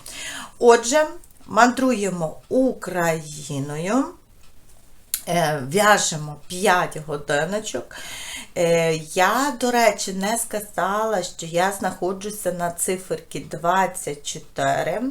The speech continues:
Е, це Донецька область, і якщо я промандрую усі, е, свої, як то кажуть, годинки, я опинюся в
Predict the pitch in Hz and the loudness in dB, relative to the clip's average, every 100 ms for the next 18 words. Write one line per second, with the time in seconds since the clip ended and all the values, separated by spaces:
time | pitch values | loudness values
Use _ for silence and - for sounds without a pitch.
0 | 269 - - - - - 160 160 160 - | -8 -16 -14 -14 -14 -6 0 0 0 2
1 | - 202 180 165 190 202 190 175 - 160 | 4 4 2 0 -2 0 0 0 -2 -2
2 | - - 160 160 185 233 226 - - - | -6 2 2 2 0 2 0 -4 -10 -6
3 | 185 180 165 170 - - 214 214 170 170 | -6 -6 -4 -4 -2 -2 0 0 0 -2
4 | - 180 196 208 202 196 196 165 156 147 | -4 -4 2 0 0 -6 -6 -6 -10 -12
5 | - 190 175 - - - 175 170 151 156 | -10 -8 -4 -2 -2 -2 -6 -8 -6 -8
6 | - 160 151 151 143 - - - - - | -6 -6 -6 -8 -10 -12 -16 -18 -20 -20
7 | - - - 156 180 156 165 160 151 - | -8 -6 -6 -4 -4 -4 -8 -8 -10 -14
8 | - - - - - - - - - - | -18 -18 -20 -20 -20 -20 -20 -20 -20 -20
9 | - - - - - - - - - - | -20 -20 -20 -20 -20 -20 -20 -20 -20 -20
10 | - - - - 170 - - 170 170 202 | -20 -20 -20 -6 -6 -4 -2 -2 0 2
11 | 214 339 403 - - - - - - - | 4 4 2 -6 -8 -8 -16 -14 -16 -16
12 | - 165 180 247 302 294 196 185 185 - | -12 4 6 6 4 0 -4 -4 -6 -4
13 | 196 | -6